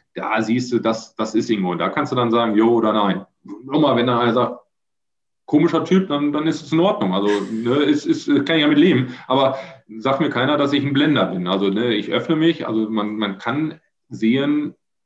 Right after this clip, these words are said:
in großen Teilen, wer ich bin. Und, und wer dann noch, <laughs> wer dann noch immer Lust hat, wer dann noch nicht genug hat,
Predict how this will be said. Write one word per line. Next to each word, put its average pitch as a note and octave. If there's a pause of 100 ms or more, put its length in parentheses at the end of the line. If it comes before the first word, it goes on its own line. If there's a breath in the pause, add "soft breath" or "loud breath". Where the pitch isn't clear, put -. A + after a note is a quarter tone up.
(160)
in A2
großen B2+
Teilen, B2
wer G#2+
ich F#2+
bin. E3 (420 soft breath)
Und, A#2
und G#2+
wer G2+
dann G#2
noch, -
<laughs> -
wer -
dann C3+
noch B2+
immer D#4
Lust -
hat, D#3+
wer C#3+
dann -
noch E3+
nicht D3
genug D3
hat, B2+